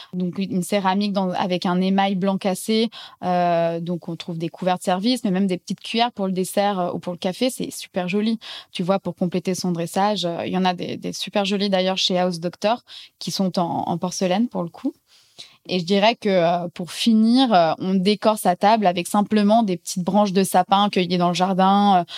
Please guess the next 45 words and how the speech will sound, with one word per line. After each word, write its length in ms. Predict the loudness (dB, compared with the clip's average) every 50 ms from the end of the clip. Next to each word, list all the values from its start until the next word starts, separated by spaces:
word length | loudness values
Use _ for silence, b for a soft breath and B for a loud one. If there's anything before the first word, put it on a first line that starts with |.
| B B B
quelques 260 | 0 0 2 2 2 2
fleurs 200 | 2 2 0 2
séchées, 720 | 0 0 2 2 4 2 4 4 4 4 4 4 6 6
euh, 100 | 4 4
des 120 | 2 0 -2
fruits 240 | -2 0 2 2
à 80 | 2 2
coque, 340 | 2 2 2 2 2 2 0
euh, 80 | -2 -2 B B B B _
comme 180 | 2 2 4 4
des 140 | 4 4
noix, 520 | 4 4 4 6 6 6 4 4 2 0 -2
euh, 20 | -4
des 180 | -6 -8 -6 -6
noisettes, 580 | -4 -4 -4 -2 0 2 2 0 0 -2 -4 -6 B B B B B
mais 160 | -2 0 0
aussi 240 | 0 -2 -2 -4 -2
des 100 | -2 -2
fruits 180 | -2 -4 -6 -4
séchés, 340 | -2 -2 0 0 0 -2 -2
comme 200 | -2 -2 -2 -4
des 80 | -4
figues 300 | -6 -6 -6 -4 -4 -4
et 60 | -4
des 180 | -4 -4 -4 -4
oranges. 360 | -4 -4 -2 0 0 -2 -2 -6 B B B B B
Et 120 | -2 -2 0
l'idée, 300 | 0 0 2 2 0 2
c'est 120 | 0 0
de 60 | 0
les 60 | 0 -2
disposer 480 | -2 -6 -4 -2 0 0 2 0 0
comme 200 | 0 0 -2 -2
ça, 360 | 0 0 2 2 2 2 0 -2
euh, 40 |
sur 200 | -4 -6 -4 -2
la 120 | -2 -2 -2
table 500 | -2 0 0 0 2 0 -2 -4 -4 -4
de 100 | -6 -4
façon 320 | -2 -2 -2 -2 -4 -6
très 200 | -2 -2 -2 -2
spontanée, 640 | -2 -2 -4 -4 -2 0 0 0 0 0 0 2 0
euh, 320 | 0 -2 -4 -8 -10 -12 -8 -4
et 120 | 0 2 2
aléatoire. 680 | 2 2 0 0 -2 -2 0 0 2 2 0 -2